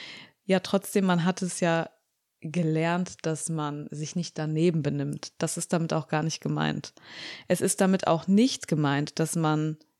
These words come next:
die Kritik anderer pauschal ablehnen soll.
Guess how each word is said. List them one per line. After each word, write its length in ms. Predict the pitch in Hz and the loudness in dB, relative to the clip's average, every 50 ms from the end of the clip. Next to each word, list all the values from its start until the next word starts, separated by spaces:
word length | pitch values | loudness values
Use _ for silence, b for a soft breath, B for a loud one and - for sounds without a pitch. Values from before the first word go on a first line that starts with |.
| _ _ - | _ _ -2
die 100 | - 180 | -2 -2
Kritik 500 | - - 185 180 - - 196 185 - - | 0 0 0 0 0 0 -2 -2 0 0
anderer 340 | - 175 190 190 180 160 165 | 2 4 4 4 4 2 0
pauschal 560 | 160 - - 156 156 - - 175 165 156 156 | 0 2 2 2 2 0 0 0 0 0 0
ablehnen 680 | - - 180 196 - - 170 160 151 143 143 147 143 143 | 0 0 0 -2 0 -2 0 0 0 0 0 -2 -2 -2
soll. 360 | - 151 143 139 147 147 139 | -2 0 0 0 0 -2 -4